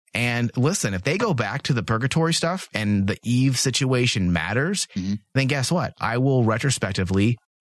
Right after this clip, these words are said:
Speaker 1: bring this grade up to a ninety.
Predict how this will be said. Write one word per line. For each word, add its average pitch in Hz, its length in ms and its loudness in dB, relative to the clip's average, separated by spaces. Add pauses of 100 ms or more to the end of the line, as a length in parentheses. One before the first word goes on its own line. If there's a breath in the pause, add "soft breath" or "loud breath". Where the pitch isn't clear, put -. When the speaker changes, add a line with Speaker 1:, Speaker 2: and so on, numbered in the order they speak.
(360)
Speaker 1:
bring 131 580 2
this 135 200 2
grade 117 320 2
up 117 220 -4
to 147 160 2
a 123 40 2
ninety. 117 460 2